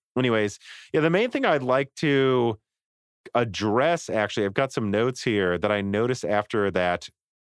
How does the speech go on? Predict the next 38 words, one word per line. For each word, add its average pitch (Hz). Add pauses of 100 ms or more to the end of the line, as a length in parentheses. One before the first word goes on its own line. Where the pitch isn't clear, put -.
(120)
D 117
G 120
three 117
Battle 98
Mage 87 (140)
kind 98
of, 87
like, 90 (1500)
more 120
formal 110
version 98
of 92
stuff -
I 98
was 87
already 87
saying 82
for 85
a 78
while 82
came 82
out, 85 (720)
leak, 98 (360)
is 123
a 123
lot 156
of -
people 247
were 143
saying 131
this 135
is 196
a 98
hot 117
take, 113
and 95
it's 98
like, 98